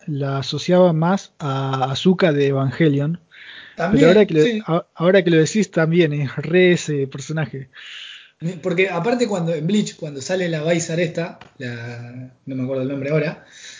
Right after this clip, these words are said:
Speaker 2: eh, tiene una, tiene una, es, tiene un carisma muy bueno, esa, tiene un, mucho carisma ese personaje, el Baizar
Speaker 1: Sí.
Speaker 2: este, y tiene una personalidad como de protagonista de una serie.
Speaker 1: Sí, sí, sí.
Speaker 2: Eh, así que se ve que lo ha tomado, de,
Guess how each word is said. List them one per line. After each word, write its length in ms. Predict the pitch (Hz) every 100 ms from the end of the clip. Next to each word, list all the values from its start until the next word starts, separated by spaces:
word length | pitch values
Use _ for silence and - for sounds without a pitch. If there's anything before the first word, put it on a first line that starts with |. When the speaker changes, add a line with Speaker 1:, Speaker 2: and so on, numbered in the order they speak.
| - _ _ -
Speaker 2:
eh, 380 | 160 135 131 127
tiene 160 | 202 240
una, 320 | 208 175 160
tiene 180 | 220 220
una, 320 | 202 175 170
es, 220 | 180 165
tiene 160 | - 208
un 80 | 190
carisma 580 | 165 185 185 170 156 143
muy 200 | 156 165
bueno, 260 | 202 185
esa, 560 | 147 127 143 143 135 135
tiene 160 | 147 175
un, 120 | 160
mucho 220 | 185 185
carisma 300 | 160 196 165
ese 140 | 151 143
personaje, 640 | 139 131 151 147 170 175 -
el 120 | 131
Baizar 320 | 147 147 143 139
Speaker 1:
Sí. 40 |
Speaker 2:
este, 340 | 156 170 208 - - - - _ _
y 160 | 190 160 - - -
tiene 300 | 262 302 202
una 520 | 190 185 170 165 160
personalidad 640 | 160 156 165 160 156 170 185
como 320 | 180 156 147
de 140 | 143
protagonista 760 | 135 139 139 135 147 156 - 127
de 80 |
una 160 | 127 127
serie. 400 | - 127 117 113 _ _ _
Speaker 1:
Sí, 160 | - 165
sí, 160 | 151
sí. 120 | 147 151
Speaker 2:
Eh, 120 | 160
así 200 | 131 175
que 280 | 190 175 170
se 140 | - 156
ve 100 | 180
que 140 | 185
lo 120 | 170
ha 80 | 170
tomado, 560 | 160 160 165 160 135 131
de, 200 | 127 135